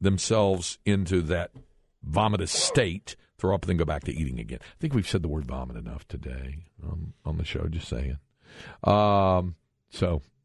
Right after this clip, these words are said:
anyway, <laughs> somebody said the women's game yesterday caused a rainbow spill, <laughs> says Tile Daddy. <laughs> Uh, so there you go. If you can't have humor. Um, someone said, "I missed the note." Oh, it was John in the Bay who said, any chance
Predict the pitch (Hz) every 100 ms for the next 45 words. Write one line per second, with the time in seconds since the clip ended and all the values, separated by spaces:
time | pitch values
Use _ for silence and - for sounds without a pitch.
0 | _ 92 76 - - - - - - 131
1 | 139 - - - 143 165 135 117 120 104
2 | 101 - 101 110 104 101 98 104 101 -
3 | 117 - - - - 120 - - - 151
4 | 151 - - - - 120 139 - - -
5 | 104 - - - - - 110 92 - -
6 | - - 104 101 87 - 95 82 85 78
7 | 71 78 98 185 185 139 131 92 82 76
8 | - - - - 135 139 131 131 - _
9 | 123 170 139 120 120 123 131 135 185 -
10 | 135 135 - 127 143 113 - 131 113 98
11 | 165 101 87 82 82 113 123 - 113 107